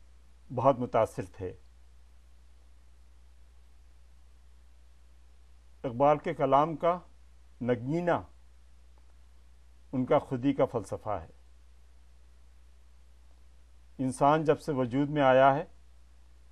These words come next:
इस बात का जवाब ढूंढ रहा है कि उसका इस कायनात से क्या ताल्लुक है। समंदर से,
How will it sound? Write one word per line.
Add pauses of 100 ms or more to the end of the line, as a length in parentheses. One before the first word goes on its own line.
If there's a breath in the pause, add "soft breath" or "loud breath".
(600)
इस
बात
का
जवाब
ढूंढ
रहा
है (1600)
कि
उसका
इस
कायनात
से
क्या
ताल्लुक
है। (4000)
समंदर
से,